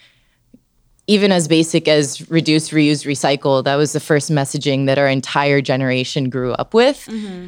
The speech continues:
Speaker 1: Um, and knowing that we are the generation that can't say,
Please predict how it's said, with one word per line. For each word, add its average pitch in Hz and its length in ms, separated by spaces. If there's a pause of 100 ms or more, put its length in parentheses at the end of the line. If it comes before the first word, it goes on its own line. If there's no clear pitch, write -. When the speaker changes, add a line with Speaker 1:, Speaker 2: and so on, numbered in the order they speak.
(160)
Speaker 1:
Um, 143 540 (840)
and 175 440
knowing 151 640
that 147 180
we 147 140
are 147 100
the 143 100
generation 139 840 (440)
that 151 140
can't 151 320
say, 123 440